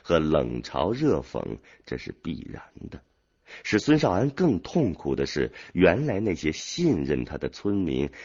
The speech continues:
也开始用怀疑的目光来看待他了。他们对他再也不像过去那样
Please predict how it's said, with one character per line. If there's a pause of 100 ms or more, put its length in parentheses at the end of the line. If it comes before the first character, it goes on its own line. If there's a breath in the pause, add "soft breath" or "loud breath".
也
开
始
用
怀
疑
的
目
光 (220 loud breath)
来
看 (140)
待
他
了。 (800 loud breath)
他
们
对
他
再
也
不
像
过
去
那
样